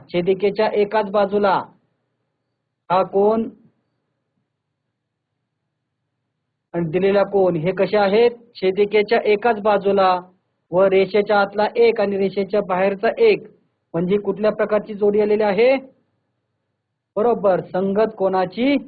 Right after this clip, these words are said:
जोडी आहे. याचा अर्थ संगत कोन नेहमी एकरूप असतात.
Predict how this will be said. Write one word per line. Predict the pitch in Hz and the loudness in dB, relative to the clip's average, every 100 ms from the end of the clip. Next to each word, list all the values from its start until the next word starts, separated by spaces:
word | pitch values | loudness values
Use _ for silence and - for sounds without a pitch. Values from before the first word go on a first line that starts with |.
| - _ _ | -12 _ _
जोडी | 135 - 190 180 | -16 0 2 4
आहे. | 175 139 143 107 - _ _ _ - | 2 2 -4 -8 -14 _ _ _ 0
याचा | 180 180 220 | 2 4 4
अर्थ | 214 185 180 165 160 156 - _ _ _ _ _ _ - - _ _ _ _ _ | 4 2 2 2 2 -6 -18 _ _ _ _ _ _ -20 -20 _ _ _ _ _
संगत | 190 202 214 214 | 0 2 2 2
कोन | 214 202 | 2 2
नेहमी | 202 190 196 247 294 - - _ _ | 4 2 2 2 2 -2 -14 _ _
एकरूप | 196 196 190 214 233 277 262 | 0 0 2 2 2 2 2
असतात. | 226 190 - 165 156 | 2 2 0 0 0